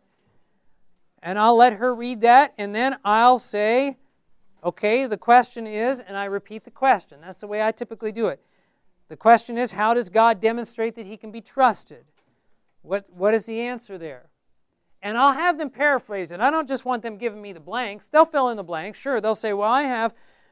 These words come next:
uh, declaring the end from the beginning, from ancient times, things that are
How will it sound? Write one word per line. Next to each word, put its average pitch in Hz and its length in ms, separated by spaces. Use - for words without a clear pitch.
uh, 196 140
declaring 254 600
the 190 160
end 233 160
from 226 140
the 196 80
beginning, 220 360
from 196 140
ancient 226 400
times, 233 300
things 233 260
that 202 100
are 208 380